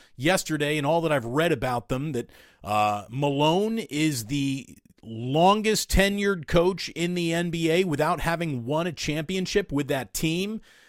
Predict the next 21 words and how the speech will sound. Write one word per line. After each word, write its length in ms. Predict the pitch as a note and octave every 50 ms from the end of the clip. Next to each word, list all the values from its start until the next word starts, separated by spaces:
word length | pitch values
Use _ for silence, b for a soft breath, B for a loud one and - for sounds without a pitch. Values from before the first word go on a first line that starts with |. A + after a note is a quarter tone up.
| b b
That 160 | - G2+ A2+
means 300 | B2+ C#3+ D#3+ F3+ F#3 C#3+
they're 140 | C#3+ G3 F#3+
patient, 600 | - - G3+ G3+ A#3+ A3 - - A2+ D#2+ - - b b b b b b b b -
and 500 | C3 C3+ C3+ C3+ C3+ C3+ C3 A2+ A#2+ B2 - _ _ -
I 120 | - F3+
think 160 | - F#3 F3
their 80 | E3+ D#3+
patience 440 | C3 D3 E3 D#3+ D3 - D#3 C3+ -
is 120 | C3+ A#2+
about 300 | B2+ G#2+ C3+ C3+ B2+ -
to 60 | -
pay 260 | - - C#3 C3 A#2+
off. 280 | A#2 A2+ A2 G2 F2 -
Now, 160 | C3 C3 C3+
I 80 | C#3+ D3
got 140 | D3+ D3 B2
a 40 |
ton 220 | A2+ - E3 F3+ F3+
of 60 | F3
respect 440 | E3 D3+ - - F3 E3 D#3 -